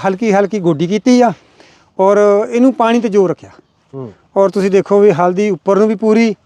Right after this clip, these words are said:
Speaker 1: ਤੇ
Speaker 2: ਹੂੰ।
Speaker 1: ਥੱਲੇ ਵੀ ਪੂਰੀ।
Speaker 2: ਹੂੰ।
Speaker 1: ਹੁਣ ਦਸੰਬਰ ਮਹੀਨਾ ਆ ਗਿਆ, ਇੱਕ ਪਾਣੀ ਹਾਲੇ ਹੋਰ ਲਾਉਣਾ ਕਿਉਂਕਿ ਯੂਨੀਵਰਸਿਟੀ ਵੀ ਕਹਿੰਦੀ ਆ,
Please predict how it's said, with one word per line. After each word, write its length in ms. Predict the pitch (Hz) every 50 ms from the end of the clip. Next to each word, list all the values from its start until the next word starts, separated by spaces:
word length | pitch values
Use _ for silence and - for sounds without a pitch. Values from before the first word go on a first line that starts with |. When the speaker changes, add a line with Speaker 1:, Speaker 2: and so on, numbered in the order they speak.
| _ -
Speaker 1:
ਤੇ 140 | - 202 202
Speaker 2:
ਹੂੰ। 80 | 165 156
Speaker 1:
ਥੱਲੇ 220 | 196 190 175 175
ਵੀ 80 | 170 147
ਪੂਰੀ। 240 | - 139 117 110 107 _ _ _ _ _ _ _ _ - -
Speaker 2:
ਹੂੰ। 240 | 156 151 135 104 90 -
Speaker 1:
ਹੁਣ 140 | 175 185 180
ਦਸੰਬਰ 340 | 151 160 185 196 196 214
ਮਹੀਨਾ 260 | 220 233 214 190 170 165
ਆ 80 | 170
ਗਿਆ, 260 | 170 196 202 220 226 - _ _ - _ _ _ _ - -
ਇੱਕ 200 | 220 233 - 277
ਪਾਣੀ 320 | 240 262 247 247 247 247
ਹਾਲੇ 220 | 220 233 226 233
ਹੋਰ 200 | 202 202 208 185
ਲਾਉਣਾ 220 | 170 160 160 170 180
ਕਿਉਂਕਿ 200 | 190 214 214 220
ਯੂਨੀਵਰਸਿਟੀ 680 | 185 190 202 226 247 240 240 233 170 - 233 226 226
ਵੀ 180 | 220 226 226 214
ਕਹਿੰਦੀ 360 | - 196 202 208 214 220 220
ਆ, 140 | 214 214